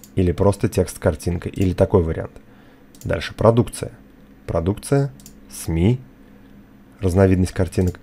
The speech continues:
и «Команда». Это, так сказать, некий фреймворк, заготовка, которую быстро мы можем кинуть на сайт и отредактировать под себя. Например, возьмем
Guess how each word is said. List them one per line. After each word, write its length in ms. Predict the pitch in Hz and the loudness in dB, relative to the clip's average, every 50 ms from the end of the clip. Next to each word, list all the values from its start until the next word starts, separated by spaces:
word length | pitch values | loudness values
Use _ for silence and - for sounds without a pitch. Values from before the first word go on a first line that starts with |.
| - | -2
и 200 | 120 117 123 120 117 - - - - - - - - - - | 0 2 2 0 -2 -8 -18 -20 -20 -20 -20 -20 -20 -8 -2
«Команда». 520 | - 92 87 87 82 78 78 73 76 - - - - - - - - - - - - - - - - - - - - - | 0 2 4 4 2 2 0 -2 -6 -10 -12 -18 -20 -20 -20 -20 -20 -20 -20 -20 -20 -20 -20 -20 -20 -20 -20 -18 4 6
Это, 200 | 143 143 - - | 6 6 6 4
так 200 | - 107 - - | 2 2 2 2
сказать, 320 | - - 110 104 - - - - - - - - | 4 4 4 4 4 0 -10 -20 -20 -20 -6 0
некий 380 | 101 98 107 101 - 107 - - | 2 4 4 4 2 0 -2 -2
фреймворк, 640 | - - 110 104 95 92 87 85 85 78 76 - - - - - | 0 2 4 6 6 6 6 4 2 2 0 -4 -12 -20 -12 -8
заготовка, 760 | - 90 95 87 92 85 - - 139 143 - - 139 123 107 - - - - - - - - - - - - - | -4 -2 2 2 2 2 4 4 4 4 4 2 0 0 0 -2 -8 -16 -20 -20 -20 -20 -20 -20 -20 -20 -20 -4
которую 400 | - 110 95 - 107 95 92 87 | -2 -2 2 4 4 6 6 4
быстро 460 | 82 85 85 107 98 87 - - - 80 | 4 2 4 4 4 2 2 -2 -2 0
мы 140 | 82 85 85 | 0 0 2
можем 280 | 90 95 92 85 87 | 4 4 4 4 2
кинуть 280 | 80 - - 95 87 78 | 0 0 2 2 2 2
на 140 | 82 87 85 | 0 -2 -2
сайт 280 | - - 143 143 - - - | 0 0 0 0 0 0 0
и 60 | 107 | 0
отредактировать 640 | 98 - 101 95 87 107 95 - - 110 98 90 - | 2 2 2 2 2 2 0 0 2 0 0 2 0
под 160 | - 98 - | -2 -4 -2
себя. 300 | - - 90 87 82 - - - - - - - - - - - - - - | -2 -4 -4 -4 -4 -6 -10 -14 -20 -20 -20 -20 -20 -20 -20 -20 -20 -10 -6
Например, 380 | 92 90 80 95 101 107 104 92 | -4 -2 0 4 6 6 6 6
возьмем 440 | 90 92 90 85 95 92 85 80 | 6 6 4 4 4 2 2 0